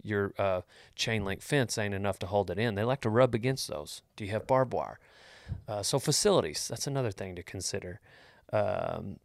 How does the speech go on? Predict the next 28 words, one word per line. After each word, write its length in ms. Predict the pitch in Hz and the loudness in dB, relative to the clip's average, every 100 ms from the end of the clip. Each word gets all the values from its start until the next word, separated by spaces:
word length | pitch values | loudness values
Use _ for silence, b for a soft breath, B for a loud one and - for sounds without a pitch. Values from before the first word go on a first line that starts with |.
| - | -2
third 220 | 110 107 | 0 2
thing 180 | 113 110 | 0 0
to 60 | 107 | 0
consider, 420 | 110 104 117 127 | 0 2 4 4
do 100 | 120 | 4
you 100 | 117 | 6
like 280 | 117 117 107 | 6 6 2
beef? 420 | 143 - - - - _ _ _ - | 0 0 -4 -10 -14 _ _ _ -10
Okay, 260 | 98 104 113 | -4 0 4
I 80 | |
love 280 | 123 131 127 | 8 10 8
it. 140 | 85 - _ _ _ - | 6 -10 _ _ _ -10
I'm 140 | 98 | -6
in 80 | 101 | -6
Texas. 640 | - 131 - - - - - - | 0 0 0 -4 -4 -6 -8 -4
We 160 | 110 | 0
all 220 | 107 120 | 4 4
do. 180 | 104 85 | 4 -2
You're 160 | 82 95 | -6 -6
supposed 420 | - 127 113 - | 0 2 2 0
to. 600 | 87 82 - 87 - - | -6 -10 -14 -14 -12 -6
Um, 480 | 95 95 95 92 92 - B B B B B B _ 117 | -4 -2 -2 -4 -8 -16 B B B B B B _ 0
the, 320 | 113 107 107 | 4 4 4
the 120 | 113 113 | 2 0
fourth 400 | - 143 156 - | 2 4 4 2
thing 240 | 156 156 | 0 0
to 60 | 156 | -2
consider 720 | 151 147 - 160 160 160 | -2 0 2 4 4 4